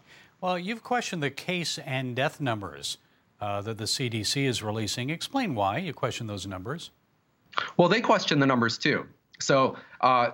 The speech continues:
Speaker 2: g-, going back several months, they've said that the numbers are, are overstated. That's not minimizing that covid nineteen is real.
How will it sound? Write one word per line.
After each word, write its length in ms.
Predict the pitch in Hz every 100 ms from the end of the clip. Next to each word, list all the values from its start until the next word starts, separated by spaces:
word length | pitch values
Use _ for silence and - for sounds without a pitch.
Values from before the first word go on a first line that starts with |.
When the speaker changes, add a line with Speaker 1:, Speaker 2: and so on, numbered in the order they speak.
| -
Speaker 2:
g-, 280 | 151 - 139
going 260 | 156 180
back 220 | 131 131 -
several 340 | 160 127 104
months, 360 | 107 131 107 -
they've 300 | 123 143 -
said 280 | 127 110
that 160 | 104 98
the 40 |
numbers 380 | 107 107 104 101
are, 240 | 104 98 90
are 220 | 98 98
overstated. 840 | 123 120 104 95 - 120 120 90 82
That's 180 | 151 -
not 200 | 202 139
minimizing 640 | 147 151 110 104 101 101
that 100 | 95
covid 320 | 127 110 101
nineteen 380 | 104 101 101 107
is 160 | 87 98
real. 280 | 110 95